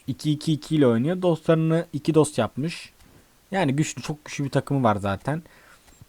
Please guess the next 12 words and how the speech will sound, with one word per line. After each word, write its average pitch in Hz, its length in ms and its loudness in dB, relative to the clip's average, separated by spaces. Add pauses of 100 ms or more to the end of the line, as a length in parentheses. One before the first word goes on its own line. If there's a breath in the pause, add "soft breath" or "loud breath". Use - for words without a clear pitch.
Ben 160 100 4
şöyle 185 360 2
yapacağım. 123 460 2 (280)
Ee, 113 220 0
bir 139 120 -4
denemek 139 380 2
için - 180 -6
sadece. 98 640 -4 (100)
Kroos 123 300 -2
sen 147 160 -4
şuraya 104 360 -4
gel. 117 180 -4